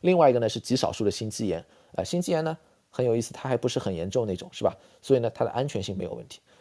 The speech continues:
但反应性还是一个问题。你比如说你接种完之后发烧，接种部位疼痛时间持续很久，然后呢就是疲劳感，很多人也是持续好几天，是吧？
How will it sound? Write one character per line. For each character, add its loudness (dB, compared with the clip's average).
但 2
反 -2
应 0
性 -4
还 -6
是 -4
一 0
个 2
问 -2
题。 -16
你 -2
比 0
如 6
说 4
你 -4
接 4
种 2
完 4
之 0
后 4
发 6
烧， 6
接 6
种 4
部 2
位 8
疼 -4
痛 -2
时 -4
间 0
持 -4
续 -2
很 -6
久， -4
然 0
后 0
呢 2
就 0
是 -4
疲 0
劳 8
感， 2
很 -6
多 4
人 0
也 -2
是 -8
持 -4
续 -4
好 4
几 -6
天， -4
是 0
吧？ 2